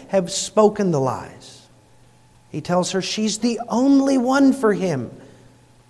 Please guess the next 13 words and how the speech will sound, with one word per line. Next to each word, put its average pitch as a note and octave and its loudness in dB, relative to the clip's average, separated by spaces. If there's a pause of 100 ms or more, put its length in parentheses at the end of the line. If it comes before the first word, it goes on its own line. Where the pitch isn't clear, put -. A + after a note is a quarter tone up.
(1040)
And C3+ -14
yet D#3+ -6
he F3 -8
doesn't F#3 -6
say E3 -4
anything E3+ -4
about C#3 -4
taking C3+ -8
a A2 -8
vow, C3 -10
making C3 -8
it - -14
public. D#3+ -10